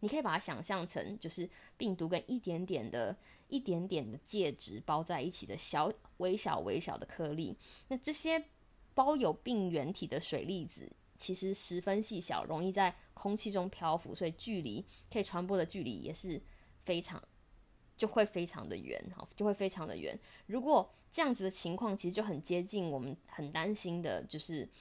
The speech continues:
呃，空气传播。那如果真的发生了气溶胶传播，整个，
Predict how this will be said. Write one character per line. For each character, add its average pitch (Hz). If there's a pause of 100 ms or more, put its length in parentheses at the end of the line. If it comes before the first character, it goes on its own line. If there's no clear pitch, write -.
(440)
呃， 160
空 196
气 214
传 -
播。 139 (300)
那 262
如 233
果 247
真 226
的 196 (340)
发 220
生 214
了 202
气 208
溶 151
胶 180
传 143
播， 170 (120)
整 143
个， 98